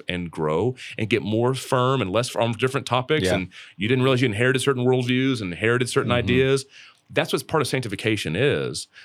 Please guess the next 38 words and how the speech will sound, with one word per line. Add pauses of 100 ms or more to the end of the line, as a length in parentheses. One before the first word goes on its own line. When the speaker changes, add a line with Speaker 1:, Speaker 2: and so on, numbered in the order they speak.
(100)
Speaker 1:
But
I, (200)
I
think
I
get
fearful (800)
when
people
ask
that
question,
not
because
it's
a
bad
question, (340)
more
because
I
think
there's
a
level
of (640)
security
that
I
want
to
have
that
I
said
the
right
answer